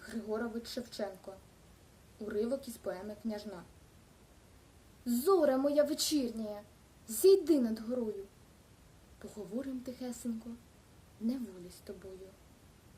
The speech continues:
Розкажи, як за горою сонечко сідає, як у Дніпра веселочка воду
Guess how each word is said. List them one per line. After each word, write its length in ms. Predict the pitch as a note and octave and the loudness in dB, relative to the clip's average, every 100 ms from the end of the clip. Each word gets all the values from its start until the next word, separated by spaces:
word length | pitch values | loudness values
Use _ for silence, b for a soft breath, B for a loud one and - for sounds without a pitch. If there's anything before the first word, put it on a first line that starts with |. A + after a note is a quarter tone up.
| - - - - | -20 -20 -16 -8
Розкажи, 520 | D4 - F4 D4+ A#3 F3+ - | -8 -6 -8 -4 -6 -8 -10
як 180 | G#3+ G#3+ | -8 -6
за 120 | G#3+ | -8
горою 500 | G#3 A#3+ D#4 A3+ F3 - - - - - - | -6 -4 -4 -6 -8 -16 -20 -20 -20 -18 -8
сонечко 600 | A3+ C#4 D#4 C#4 - C#4 | -4 -2 -2 -2 -4 -10
сідає, 600 | B3+ A#3 A3+ B3+ A#3+ A3+ A3 - - - - - - - | -10 -8 -6 -4 -6 -8 -10 -16 -20 -20 -20 -20 -20 -18
як 180 | G#3 - | -16 -14
у 40 | G#3+ | -12
Дніпра 380 | G3 - A#3 C#4 | -12 -10 -10 -8
веселочка 760 | C4 - C4 B3 A#3 - A#3+ A3 - - - - - - F#3+ F#3 | -10 -10 -10 -8 -10 -12 -14 -16 -16 -20 -20 -20 -20 -20 -20 -14
воду 260 | F#3+ F#3 | -12 -12